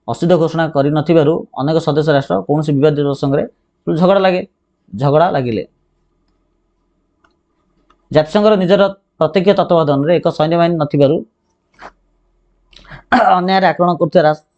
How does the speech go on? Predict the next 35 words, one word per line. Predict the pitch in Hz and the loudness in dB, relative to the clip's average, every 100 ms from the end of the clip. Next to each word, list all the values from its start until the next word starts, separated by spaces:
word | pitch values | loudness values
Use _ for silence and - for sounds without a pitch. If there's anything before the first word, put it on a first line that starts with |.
| - | -2
ରାଷ୍ଟ୍ରର | 135 - 165 | -2 0 -2
ସାମରିକ | 160 151 160 160 | -2 -2 2 2
କାର୍ଯ୍ୟକୁ | 143 147 156 147 | 0 0 -2 -2
ପ୍ରତିରୋଧ | - 131 156 147 | -2 0 2 2
କରିବା | 147 147 | 2 2
ପାଇଁ | 143 175 _ _ _ _ | 0 -4 _ _ _ _
ସଦସ୍ୟ | - 147 165 | -2 0 2
ରାଷ୍ଟ୍ରଙ୍କ | 151 151 156 | 0 -2 -2
ଇଚ୍ଛାଧୀନ, | 151 139 156 165 160 - _ _ _ _ | 0 0 -2 -2 -4 -6 _ _ _ _
ଅ, | 131 | -6
ସାହାଯ୍ୟ | 160 156 156 | 0 0 0
ଉପରେ | 156 | 0
ନିର୍ଭର | 143 156 | 2 2
କରିବାକୁ | 147 151 147 | 4 2 2
ପଡ଼ୁଥିଲା। | 143 165 - _ _ _ - | 0 -2 -4 _ _ _ -4
ଜାତିସଂଘକୁ | 139 139 175 170 | -2 0 0 2
ବିଭିନ୍ନ | 165 165 | 2 0
ସାମାଜିକ | 151 160 160 156 | 2 2 2 2
ଅର୍ଥନୈତିକ | 147 156 156 | 0 -2 0
କାର୍ଯ୍ୟ, | 151 147 160 165 _ _ _ _ _ _ 127 | 0 2 0 -2 _ _ _ _ _ _ -4
ଅ, | 131 | -2
ସମ୍ପାଦନ | 151 151 160 156 | 0 0 0 0
କରିବାକୁ | 156 156 151 | 2 2 4
ଦାୟିତ୍ୱ | 139 135 151 | 2 2 0
ଦିଆଗଲେ | 147 147 | 2 2
ମଧ୍ୟ | 139 131 | 2 2
ଏହାର | 156 143 | 2 2
ନିଷ୍ପତ୍ତି | 135 135 165 156 | 0 0 -2 0
କାର୍ଯ୍ୟ, | 151 135 - _ _ - | 0 0 -4 _ _ -6
ଅ, | 131 | -4
କାର୍ଯ୍ୟକାରୀ | 127 127 151 156 143 | 0 0 2 2 2
କରିବା | 135 123 | 0 0
ପାଇଁ | 117 - | -2 -6
ଯଥେଷ୍ଟ | 135 - 143 147 | -6 -4 -4 -4
କ୍ଷମତା | 131 127 | -4 -2